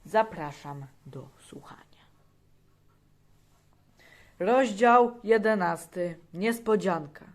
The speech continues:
W niedzielę padał deszcz. Siedzieliśmy w domu. Mama piekła placek z jabłkami na podwieczorek, a ja grałem z tatą w warcaby i trzy razy wygrałem,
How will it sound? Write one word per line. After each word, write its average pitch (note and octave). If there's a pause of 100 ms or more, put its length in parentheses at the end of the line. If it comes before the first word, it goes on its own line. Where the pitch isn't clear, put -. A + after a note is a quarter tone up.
(220)
W D#3
niedzielę F3+
padał E3
deszcz. C3 (160)
Siedzieliśmy E3
w C#3+
domu. C#3+ (340)
Mama G#3
piekła E3
placek E3
z D3
jabłkami C#3+
na -
podwieczorek, C#3+ (400)
a D3+
ja E3 (280)
grałem E3+
z -
tatą D3+
w C#3
warcaby D#3
i -
trzy -
razy G#3+
wygrałem, C3+